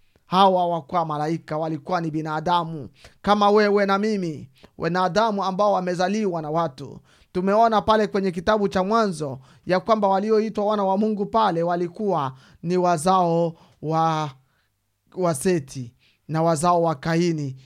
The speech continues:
ndio watu ambao wako katika sehemu ile ya tatu ya kitabu cha Mwanzo. Kwa hiyo tutakwenda kuwaona wale wana wa Mungu ni wanani huku chini wakati tunaendelea na somo letu.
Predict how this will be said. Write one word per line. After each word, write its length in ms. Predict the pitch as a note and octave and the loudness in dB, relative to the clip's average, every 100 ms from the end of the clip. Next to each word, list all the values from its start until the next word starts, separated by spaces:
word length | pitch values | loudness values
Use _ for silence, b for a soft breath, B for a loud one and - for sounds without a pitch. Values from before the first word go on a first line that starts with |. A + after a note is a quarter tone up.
| b | b
ndio 320 | D#3 D3 F#3+ F3+ | -10 -2 0 2
watu 260 | F3+ E3+ | 0 0
ambao 260 | D#3+ E3+ F3+ | -2 0 -2
wako 180 | E3+ E3 | -4 -6
katika 360 | D3+ E3 E3 | -8 -6 -6
sehemu 400 | C#3+ E3 E3+ E3 | -2 0 0 0
ile 200 | E3+ E3 | 0 0
ya 120 | D#3 | -2
tatu 500 | D3+ G#3 G3+ - C3 - b b | -2 -2 -2 -6 -14 -14 b b
ya 140 | F#3+ | 0
kitabu 480 | G3+ F#3 F#3 F3 D#3+ | 2 -2 -2 -2 -2
cha 160 | C#3 D#3 | -6 -6
Mwanzo. 500 | D#3 D3 C3 C3 B2 _ b b - | -6 -8 -8 -10 -14 _ b b -6
Kwa 140 | E3 | 0
hiyo 360 | F#3 F3 D3 C3 b b - | 0 0 -2 -6 b b -6
tutakwenda 500 | F#3+ G3 B3+ A#3+ G3+ | -2 2 4 4 2
kuwaona 540 | G#3 G3+ G3+ A#3 G#3 | 4 6 6 4 4
wale 260 | G#3 A3 G#3 | 4 4 4
wana 260 | G#3+ G#3+ | 4 4
wa 160 | G3 F#3 | 2 2
Mungu 360 | G#3+ G#3+ F3 | 2 0 0
ni 80 | F3 | 0
wanani 460 | F3+ F3 G3 F#3 E3+ | 0 2 0 0 -4
huku 320 | G#3 A3+ G3 | -6 -6 -6
chini 380 | - G3 F3 D#3+ | -4 -6 -4 -4
wakati 280 | E3 G#3 F#3 | -4 -6 -6
tunaendelea 380 | F#3 F3 F#3 G3 | -10 -4 -2 -2
na 120 | F3+ | -2
somo 280 | E3+ E3+ E3+ | -4 -2 2
letu. 420 | F3 - - | 2 0 -12